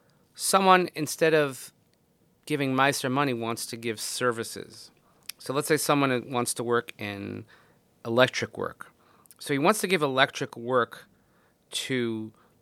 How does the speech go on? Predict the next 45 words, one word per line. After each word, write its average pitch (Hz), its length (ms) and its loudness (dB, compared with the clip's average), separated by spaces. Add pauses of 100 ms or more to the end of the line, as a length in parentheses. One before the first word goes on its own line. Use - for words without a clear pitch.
(120)
the 113 160 0
yeshiva. 113 720 0 (880)
I 123 140 2
wanna 143 180 6
donate 131 380 2
money 123 220 -2
to 117 100 -12
the 113 100 -6
yeshiva, 104 300 -8
and 95 100 -10
I 107 60 -6
wanna 117 160 -4
give 110 160 -10
Meiser 107 360 -4
to - 140 -10
a 104 40 -6
yeshiva, 95 440 -6
the 95 80 -12
Torah 113 240 0
study, 104 260 0
as 95 140 -4
we've 101 140 -8
discussed. 95 500 -8
He - 380 -20
doesn't 190 180 0
have 160 120 2
the 127 40 -8
funds, 135 420 2
but 113 140 -4
he 117 60 -16
can 131 100 -8
give 131 140 -2
his 127 100 -4
expertise. 131 540 -6
He 131 100 -8
can 131 160 -8
give 120 380 0 (600)
his 117 320 -4
professional 123 560 -2
labor. 139 360 2
Let's 127 180 0
say 131 80 -2
he's 113 100 -2
an 110 80 -4
electrician. 101 540 -8